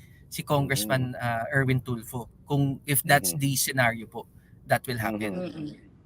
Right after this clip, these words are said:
Speaker 2: So, magugulo pala ang mundo ng mga <laughs> survey firms ngayon kung sakasakaling tatlong Duterte kasi maaaring mag-, mag-, mag-, ah, makakuha, magagawan,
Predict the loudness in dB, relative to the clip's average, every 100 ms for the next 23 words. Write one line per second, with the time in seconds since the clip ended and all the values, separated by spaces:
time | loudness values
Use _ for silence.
0 | -10 10 12 12 12 12 12 12 12 12
1 | 12 12 12 10 8 8 12 12 12 8
2 | 6 6 8 8 10 6 6 4 2 2
3 | 2 4 6 4 -2 -16 -12 4 6 8
4 | 6 6 10 12 10 6 4 6 2 2
5 | 4 2 2 -2 2 4 4 2 -10 _
6 | -10 2 6 6 6 4 6 4 2 -4
7 | -6 -6 -2 -2 -2 -8 -4 -2 0 -2
8 | -4 -4 0 0 6 10 10 8 2 0
9 | 4 8 10 8 4